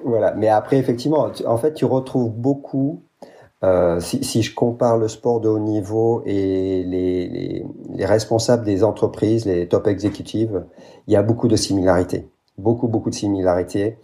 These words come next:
Euh, t'as la ténacité, la détermination, les choix aussi, les décisions.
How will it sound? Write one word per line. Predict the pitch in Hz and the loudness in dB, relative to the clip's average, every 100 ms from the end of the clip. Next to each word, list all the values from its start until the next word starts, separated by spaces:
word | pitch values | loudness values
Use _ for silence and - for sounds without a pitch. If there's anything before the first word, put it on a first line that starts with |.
| - - - 95 | -20 -20 -12 -4
Euh, | 92 90 87 90 87 | 0 2 2 0 0
t'as | 95 | 0
la | 92 87 | 2 0
ténacité, | 98 92 95 104 - 104 107 110 110 | 0 0 0 -2 0 2 4 4 4
la | 101 95 | 2 0
détermination, | 101 101 90 95 95 90 110 107 110 110 110 - - | 0 0 0 2 2 2 -2 -2 0 -2 -6 -14 -4
les | 113 | -2
choix | 113 120 120 139 | 0 2 0 0
aussi, | 110 - 117 | -6 -4 -2
les | 110 | 2
décisions. | 120 120 120 107 120 135 | 2 0 0 2 0 -2